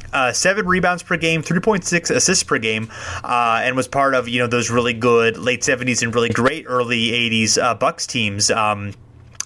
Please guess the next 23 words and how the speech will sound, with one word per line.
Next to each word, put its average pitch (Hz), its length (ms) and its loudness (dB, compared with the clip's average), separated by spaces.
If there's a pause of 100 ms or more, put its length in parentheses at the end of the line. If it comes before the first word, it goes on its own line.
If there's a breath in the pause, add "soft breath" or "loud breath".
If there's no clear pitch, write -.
that 123 220 2
I, 117 340 2
you 117 120 -4
know, 113 80 0
was 110 100 0
able 113 140 -2
to, 104 440 0
to 120 140 -2
talk 139 200 -2
with 113 140 -12
Julius 123 260 0
Erving 139 220 0
about. 104 220 -2
You 110 80 -6
talked 117 180 -2
about 113 140 -2
how 113 120 0
much 110 200 -4
respect 117 340 -2
he 120 80 -10
had 117 260 -2
for 117 160 -10
those, 107 380 0